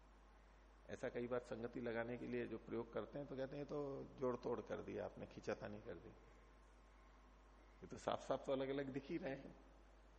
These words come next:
तो वो तो संगत, संगति तो वैसे ही तो लगती है, विरोध थोड़ा ना होगा क्या? विरोध तो हो नहीं सकता, ये हमारा पक्का निर्णय है, ये विरोध तो होना, विरोध तो होना नहीं चाहिए। तो अब जो किया जा रहा है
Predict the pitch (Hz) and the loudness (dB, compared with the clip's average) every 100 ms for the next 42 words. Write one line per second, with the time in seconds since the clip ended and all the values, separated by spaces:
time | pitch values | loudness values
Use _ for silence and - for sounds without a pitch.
0 | - - - - - - - - - - | -18 -18 -18 -18 -18 -18 -18 -18 -18 -18
1 | - - - - - - - - - 127 | -18 -18 -18 -18 -18 -18 -18 -10 -2 0
2 | - - - - - 98 117 117 - 110 | 2 0 0 -6 0 2 2 0 -2 0
3 | 127 147 147 147 135 202 202 196 147 - | 0 0 0 0 0 -2 0 2 2 0
4 | - 98 87 - 107 160 - 180 185 139 | -4 -4 -6 -4 2 2 4 2 4 4
5 | 104 90 92 110 156 156 156 156 156 131 | 2 -2 0 8 8 10 10 12 10 4
6 | 127 135 143 131 139 143 143 - 131 113 | 2 4 4 4 6 4 4 4 4 4
7 | 104 98 101 - - - 120 131 123 151 | 2 0 -2 -8 -6 0 0 4 8 8
8 | 156 175 143 120 113 107 139 147 - 135 | 10 10 10 8 6 8 8 10 10 10
9 | 120 110 113 - 110 104 - - - - | 8 4 2 2 0 0 -6 -12 -16 -16
10 | - - - - - - 110 123 180 180 | -16 -16 -16 -16 -12 4 4 10 10 10
11 | 160 135 104 95 87 95 151 | 8 8 6 2 2 -2 -2